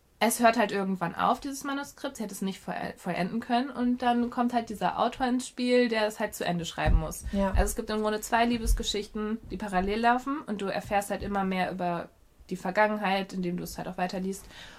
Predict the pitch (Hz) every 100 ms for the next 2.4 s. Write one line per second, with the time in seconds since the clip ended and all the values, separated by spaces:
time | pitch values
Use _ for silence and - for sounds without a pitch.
0 | - - _ - 220 233 226 214 - _
1 | _ _ _ _ 196 208 214 - - 233
2 | 247 220 220 311